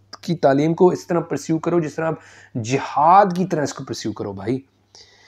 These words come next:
देखो यार, मस्जिद से क्या निकलता है? मस्जिद से निकलता है इश्क, ठीक है ना? मस्जिद से निकलता है ट्रांस, इश्क। आ, आपने इल्म और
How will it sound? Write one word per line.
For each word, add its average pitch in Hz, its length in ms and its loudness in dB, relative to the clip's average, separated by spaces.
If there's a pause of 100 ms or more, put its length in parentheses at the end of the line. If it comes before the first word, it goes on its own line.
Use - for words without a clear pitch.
(380)
देखो 185 200 2
यार, 208 180 4
मस्जिद 135 400 2
से 175 140 -2
क्या 117 200 -4
निकलता 101 320 -8
है? 104 60 -6
मस्जिद 160 280 0
से 196 120 0
निकलता 151 360 -2
है 156 160 -6
इश्क, - 320 -10 (500)
ठीक - 200 -6
है 147 60 -6
ना? 160 120 -8 (540)
मस्जिद 151 400 -8
से 214 140 -4
निकलता 139 360 -2
है 175 120 0
ट्रांस, 117 720 -6
इश्क। 180 460 -2 (1080)
आ, 135 360 6 (320)
आपने 180 420 -2
इल्म 202 460 2
और 175 100 -6